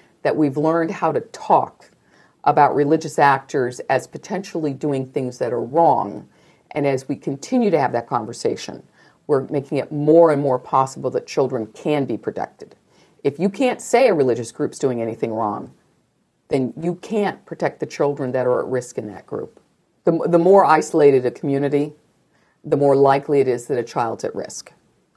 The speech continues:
because you don't have any of the fail-safe mechanisms we have in the rest of the community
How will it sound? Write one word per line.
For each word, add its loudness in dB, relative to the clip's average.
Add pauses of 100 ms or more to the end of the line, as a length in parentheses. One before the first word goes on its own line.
(220)
because 0
you -4
don't 2
have -2 (220)
any 0 (160)
of 2
the 0
fail-safe 2
mechanisms -6
we -2
have 0
in -6
the -6
rest 0
of -4
the -4
community -6